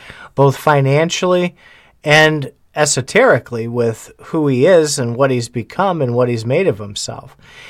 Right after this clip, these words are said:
He also didn't have a platform already set up for him. He was trying to build one.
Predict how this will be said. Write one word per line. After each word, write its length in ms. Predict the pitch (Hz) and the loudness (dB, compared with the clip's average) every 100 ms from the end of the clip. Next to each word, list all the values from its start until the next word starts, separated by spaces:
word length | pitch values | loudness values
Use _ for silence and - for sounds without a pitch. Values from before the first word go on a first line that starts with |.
| - - | -20 -6
He 160 | 147 156 | 4 6
also 380 | 175 196 160 | 8 6 2
didn't 300 | 139 147 156 | 2 0 -4
have 580 | - - 190 185 135 117 - | -6 -2 2 4 2 -4 -10
a 180 | 139 123 | -6 -6
platform 840 | - - 151 - - 147 139 139 - | -4 2 2 2 -2 2 2 2 2
already 460 | 143 151 147 135 | 4 6 4 0
set 340 | - - 147 120 | -4 -2 0 2
up 240 | 220 - | 2 0
for 300 | - 131 110 | -4 -4 -2
him. 160 | 117 120 | -4 -4
He 100 | 135 | -2
was 200 | 120 - | -2 -4
trying 280 | 139 131 117 | -4 -2 -4
to 40 | |
build 360 | 101 143 185 135 | -2 0 0 -2
one. 340 | 101 62 - | -10 -14 -18